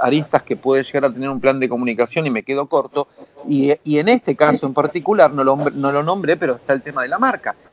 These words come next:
Tampoco grandes empresas con los volúmenes de ingresos económicos que hoy detallaste hace unos instantes y que tienen, e incluso vendiendo no solo dentro, sino fuera de Colombia y exportando,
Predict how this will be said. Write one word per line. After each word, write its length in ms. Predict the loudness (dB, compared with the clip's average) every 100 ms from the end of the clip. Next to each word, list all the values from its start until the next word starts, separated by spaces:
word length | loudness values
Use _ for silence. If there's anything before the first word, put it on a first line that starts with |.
| _
Tampoco 640 | -4 -4 -4 0 0 0 -2
grandes 420 | 0 0 -4 -6
empresas 460 | -2 2 2 0
con 220 | -6 -2 -2
los 100 | 0
volúmenes 560 | 2 2 0 -4 -6
de 300 | -2 -2 -2
ingresos 580 | -2 -2 2 2 0 -4
económicos 640 | -2 -2 -2 -4 -6 -10 -8
que 120 | -4
hoy 100 | -4
detallaste 760 | -4 -4 -2 0 0 -2 -2 -2
hace 240 | -4 -10
unos 160 | -14 -14
instantes 600 | -18 -8 -8 -8 -10 -12 _ _ _ -10
y 120 | -8
que 160 | -4 -6
tienen, 540 | -2 0 0 -2 -8 -6
e 120 | -4 -4
incluso 600 | -4 -4 -4 0 0 0 -12 _ -6
vendiendo 540 | -4 -2 -2 -2 -2 -4
no 220 | -4 -6
solo 280 | -2 -2 0
dentro, 420 | -2 -4 -6 -8
sino 280 | -6 -4 -4
fuera 480 | 0 4 4 4 0
de 140 | -2
Colombia 580 | -4 -2 -6 -6 -6 -6
y 100 | -6
exportando, 840 | -10 -8 -8 -2 -2 -2 -4 -6